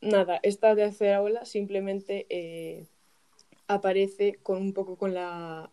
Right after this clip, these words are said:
con la formación del grupo de Riot Girl en Olimpia. Eh, en mil novecientos noventa se denuncia que Clarence Thomas,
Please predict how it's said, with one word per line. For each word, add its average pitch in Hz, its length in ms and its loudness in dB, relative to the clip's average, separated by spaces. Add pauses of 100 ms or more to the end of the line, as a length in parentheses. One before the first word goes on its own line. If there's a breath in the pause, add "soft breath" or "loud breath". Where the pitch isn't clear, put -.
(140)
con 196 160 4
la 190 60 2
formación 190 420 0
del 190 140 2
grupo 190 600 4 (300)
de 196 220 4
Riot 202 400 2
Girl 233 380 2 (500)
en 180 640 -6
Olimpia. 240 680 2
Eh, 269 300 2
en 208 220 4
mil 220 160 6
novecientos 233 420 2
noventa 226 560 0
se - 180 0
denuncia 190 600 0
que 190 200 0
Clarence 190 480 -2
Thomas, 220 520 -4